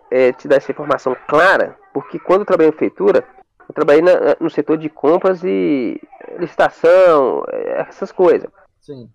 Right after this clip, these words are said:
Speaker 1: E isso aí, quem é responsável por isso é a área de tributação, entendeu? Esse dinheiro é captado, né,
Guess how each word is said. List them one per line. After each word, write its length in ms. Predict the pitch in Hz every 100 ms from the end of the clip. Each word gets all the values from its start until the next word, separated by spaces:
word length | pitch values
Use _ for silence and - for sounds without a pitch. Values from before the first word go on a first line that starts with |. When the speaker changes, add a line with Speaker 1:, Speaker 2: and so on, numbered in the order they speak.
| _ -
Speaker 1:
E 380 | - 190 185 233
isso 200 | - 170
aí, 180 | 202
quem 200 | - 185
é 20 | 202
responsável 560 | 202 165 156 165 143
por 160 | - 143
isso 320 | 180 - - _
é 160 | 139 143
a 60 |
área 140 | 139 160
de 160 | 170
tributação, 680 | - 190 196 220 - - 87 - _ _
entendeu? 380 | - 120 151 - _ _ _ -
Esse 200 | 190 -
dinheiro 300 | 190 190 190
é 120 | - 165
captado, 640 | 175 170 - 139 156 - _ _ _
né, 200 | 139 139